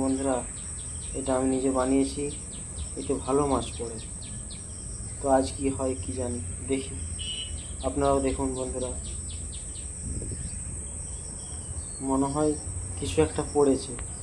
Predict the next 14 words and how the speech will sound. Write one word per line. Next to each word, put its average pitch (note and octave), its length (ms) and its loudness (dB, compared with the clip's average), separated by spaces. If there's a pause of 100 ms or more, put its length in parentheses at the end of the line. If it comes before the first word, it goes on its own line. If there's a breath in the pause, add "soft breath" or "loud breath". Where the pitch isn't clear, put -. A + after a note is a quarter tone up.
(600)
দেখাই C#3 320 4
যাক। C#3 160 2 (600)
এরপর C3+ 240 2
এটা C3+ 180 4
তুলে C#3 220 6
নিয়ে C3+ 180 8
আসলাম B2 300 -2
বন্ধুরা, B2 300 2 (640)
দেখুন। B2 260 -2 (580)
কিন্তু C3 220 0 (120)
দুর্ভ-, C3 340 4 (500)
দুর্ভাগ্যের C#3 480 8
ব্যাপার, C#3+ 220 8 (100)
মাছ C#3 160 8